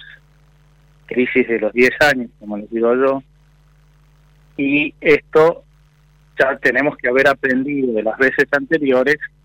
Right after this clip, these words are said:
cómo nos afecta no solamente a nuestra vida diaria, sino a los que tenemos vehículos. Particularmente, hoy en dos mil veinte, el mercado automotor es distinto en dos mil diez,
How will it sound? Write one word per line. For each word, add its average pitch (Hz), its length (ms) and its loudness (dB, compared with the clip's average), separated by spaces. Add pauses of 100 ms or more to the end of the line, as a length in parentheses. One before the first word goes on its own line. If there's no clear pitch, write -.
(220)
cómo 151 220 2
nos 156 200 0
afecta 143 600 -2 (680)
no 185 260 -4
solamente 139 380 2
a - 20 4
nuestra 120 320 -6
vida 131 160 0
diaria, 110 480 -4
sino 104 200 -4
a - 20 0
los 131 100 0
que - 140 -10
tenemos 110 420 -8
vehículos. 90 380 -8 (920)
Particularmente, 127 960 0 (840)
hoy 135 280 2
en 98 140 -4
dos 104 140 -4
mil 120 200 -4
veinte, 131 480 2 (840)
el 113 80 0
mercado 107 380 2
automotor 127 500 0
es 139 60 -16
distinto 135 520 -4
en 120 100 0
dos 123 120 0
mil 139 240 -4
diez, 147 220 2